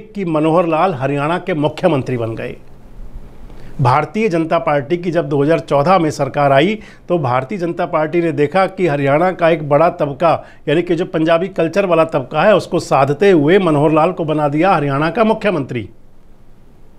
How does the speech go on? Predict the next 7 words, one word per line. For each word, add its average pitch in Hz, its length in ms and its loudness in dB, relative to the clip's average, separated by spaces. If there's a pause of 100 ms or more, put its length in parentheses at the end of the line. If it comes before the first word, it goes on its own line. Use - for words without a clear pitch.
(640)
मनोहर 190 260 4
लाल 226 140 4
हरियाणा 170 280 2
के 208 140 -4
मुख्यमंत्री 196 520 -4
हो 156 140 0
गए। 143 180 0